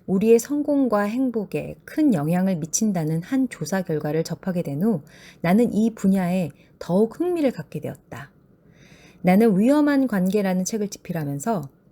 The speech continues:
가정폭력 방지에 관한 조사를 했는데 그때 감사하는 사람들은 폭력을 휘두르지 않는다는 사실을 발견했다. 그들은 자기 자신과 다른 사람들, 나아가서 삶 자체를 소중하고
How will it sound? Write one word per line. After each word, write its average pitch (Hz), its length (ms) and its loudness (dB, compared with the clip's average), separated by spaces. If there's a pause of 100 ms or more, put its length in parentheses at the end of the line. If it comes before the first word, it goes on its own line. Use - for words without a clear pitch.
(180)
가정폭력 240 720 0
방지에 165 460 -2
관한 147 320 -4
조사를 175 320 -2
했는데 147 580 -4 (460)
그때 247 280 4
감사하는 240 680 2
사람들은 185 680 -2 (320)
폭력을 302 480 4
휘두르지 294 500 -2
않는다는 196 540 0
사실을 190 400 -6
발견했다. 160 760 -6 (920)
그들은 262 340 4
자기 202 320 -4
자신과 196 720 -2
다른 208 300 0
사람들, 147 520 -4 (540)
나아가서 165 640 0 (120)
삶 311 360 -4
자체를 190 640 0
소중하고 262 840 -4